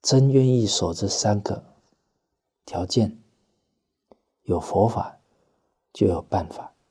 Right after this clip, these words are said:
我们找三五个志同道合的同参道友啊，一起依止老法师的经教啊，用至诚的心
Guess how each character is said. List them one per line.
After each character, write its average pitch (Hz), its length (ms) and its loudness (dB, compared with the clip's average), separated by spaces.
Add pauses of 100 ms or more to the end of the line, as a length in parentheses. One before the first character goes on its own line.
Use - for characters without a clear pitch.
(2000)
我 110 140 -2
们 107 180 4
找 85 360 -4 (680)
三 123 340 2
五 95 200 2
个 92 260 0 (440)
志 139 280 2
同 98 320 -2
道 120 240 4
合 - 240 -6
的 92 220 -6 (1200)
同 92 180 -8
参 98 240 -2
道 92 220 0
友 - 200 -20 (760)
啊， - 240 -20
一 131 120 4
起 - 200 -2
依 135 240 0
止 - 320 -4 (240)
老 101 180 2
法 87 140 -2
师 - 200 -2
的 - 140 -8 (460)
经 104 300 -2
教 - 220 -6 (1200)
啊， - 340 -18 (120)
用 131 160 0
至 170 220 2
诚 95 240 0
的 95 100 2
心 110 380 0